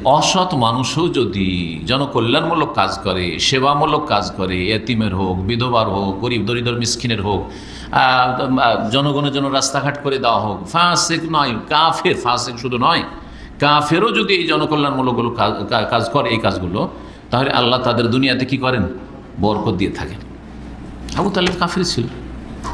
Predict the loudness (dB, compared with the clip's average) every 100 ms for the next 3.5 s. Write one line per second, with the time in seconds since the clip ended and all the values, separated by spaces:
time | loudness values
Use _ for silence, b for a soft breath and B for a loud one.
0 | -8 -8 -8 -8 -4 -2 0 0 -2 -4
1 | -6 -8 -10 -10 -2 2 2 4 4 2
2 | 2 2 2 0 0 0 2 2 2 2
3 | 0 0 -2 -4 -8